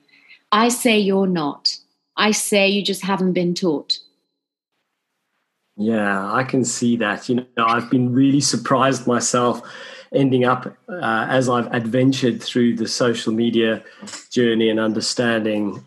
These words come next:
Speaker 2: how we can operate in these new conditions. I've come across some people that I would have thought, "Well, you know, this is Joe. Joe runs the Mosquito Hunter franchise down in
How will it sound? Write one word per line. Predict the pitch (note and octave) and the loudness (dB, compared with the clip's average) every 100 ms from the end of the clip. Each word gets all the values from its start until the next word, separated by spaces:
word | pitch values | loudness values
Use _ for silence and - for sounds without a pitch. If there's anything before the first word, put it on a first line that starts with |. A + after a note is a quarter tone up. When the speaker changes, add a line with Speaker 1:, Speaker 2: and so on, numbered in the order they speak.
| _ | _
Speaker 2:
how | - - B2+ B2+ A#2+ | -8 0 2 2 2
we | G#2+ A2 | -2 -4
can | A#2 | -2
operate | B2 A#2+ - A2 G#2+ G#2 - - - _ - | -4 -4 -2 0 0 -4 -6 -14 -16 _ -8
in | A2+ A2 A2 | -4 -2 0
these | A2+ G#2 A2+ | -2 -2 0
new | B2 | 0
conditions. | A#2+ G#2+ G#2+ D3 - A2+ B2 - - - - - _ | 0 -2 -2 -2 -2 -6 -6 -10 -16 -20 -20 -20 _
I've | B2+ C3+ B2 - _ | 0 2 0 -4 _
come | - E3 | 0 2
across | F#3+ - D3 C#3 | 2 2 0 2
some | E3+ D#3+ | 2 2
people | C3 A2 - A2 A#2 | 2 0 0 -2 0
that | A#2 | 2
I | A#2 A#2+ | 2 2
would | B2 | 2
have | B2+ A#2 | 0 -2
thought, | - A#2+ A2+ - | 0 0 0 0
"Well, | C#3 C3 C3 B2+ - | 2 2 2 -2 -4
you | B2+ | -2
know, | G#2+ G#2+ | -2 0
this | C3+ C3+ | 0 2
is | C3+ A2+ - - - - _ _ | 0 0 -4 -12 -20 -20 _ _
Joe. | - A#2 A2 A2 A2 A2 G#2 - | 0 2 2 0 0 -2 -6 -4
Joe | C#3+ C#3 C#3 | 2 2 2
runs | A#2+ A#2 A2 A2 A2 - - C#3 - _ - | 2 2 2 0 -2 -6 -8 -10 -20 _ -2
the | B2 | 0
Mosquito | A#2+ - - C#3+ B2+ B2 A2+ A2 | 2 0 0 0 0 0 0 0
Hunter | - A#2+ A2+ A#2 A2 G#2 G2 | 0 0 0 -2 -2 -4 -8
franchise | - - B2 A2+ A2+ A#2+ G#2 G#2 G#2 - | -12 -4 0 0 -2 -2 -2 -2 -4 -8
down | - A2+ A2+ A2 | -4 -2 0 0
in | G#2+ G2+ | -2 -6